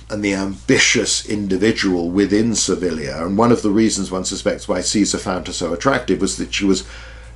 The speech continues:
fiercely intelligent, knowledgeable, savvy and ruthless politically, just like Caesar and just like Cleopatra. These are women you feel that shared a lot more with him in common. It's not just physical attraction, though I'm sure that's there as well.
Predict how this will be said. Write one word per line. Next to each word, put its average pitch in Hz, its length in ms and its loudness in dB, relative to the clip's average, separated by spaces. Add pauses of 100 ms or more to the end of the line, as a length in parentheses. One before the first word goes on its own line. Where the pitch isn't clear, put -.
(300)
fiercely 135 560 4
intelligent, 107 800 0 (100)
knowledgeable, 107 800 2
savvy 113 600 2
and 98 160 -2
ruthless 107 440 0
politically, 107 840 0
just - 360 0
like 95 280 -2
Caesar 110 340 4
and 95 240 -4
just 107 240 0
like 98 240 -2
Cleopatra. 95 600 -2
These 95 220 0
are 98 40 0
women 101 300 0
you 95 100 0
feel 98 240 0
that 95 200 -2 (560)
shared 117 360 4
a 107 80 6
lot 113 340 4
more 107 180 2
with 101 140 4
him 104 140 -4
in 95 100 -2
common. 95 400 -4
It's 90 180 -8
not 104 300 -2
just - 240 -2
physical 90 340 -2
attraction, 87 500 -4
though 85 100 -6
I'm 85 80 -6
sure 92 180 -2
that's 87 220 -4
there 85 260 0
as 82 100 -6
well. 92 440 0